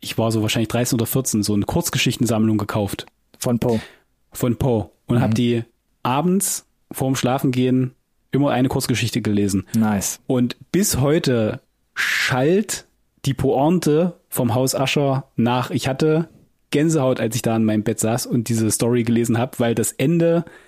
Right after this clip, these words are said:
Speaker 1: super, super, super unangenehm ist.
Speaker 2: Mhm.
Speaker 1: Ähm, super spooky. Und das hatte ich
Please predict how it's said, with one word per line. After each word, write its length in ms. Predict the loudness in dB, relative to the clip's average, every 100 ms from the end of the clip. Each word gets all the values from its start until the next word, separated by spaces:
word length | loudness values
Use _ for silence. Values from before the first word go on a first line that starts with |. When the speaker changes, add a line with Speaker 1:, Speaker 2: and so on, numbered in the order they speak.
| _ -6
Speaker 1:
super, 320 | -2 0 0
super, 240 | 0 0 0
super 260 | 0 0
unangenehm 540 | 2 4 4 4 2 2
ist. 340 | 0 -4 -4
Speaker 2:
Mhm. 400 | -2 0 2 2
Speaker 1:
Ähm, 380 | 2 4 2 0 -2
super 320 | -2 0 0
spooky. 540 | 0 -2 0 0 0 -2 -12 _ _
Und 320 | 0 0 0
das 120 | -2
hatte 160 | -2 -2
ich 100 | -4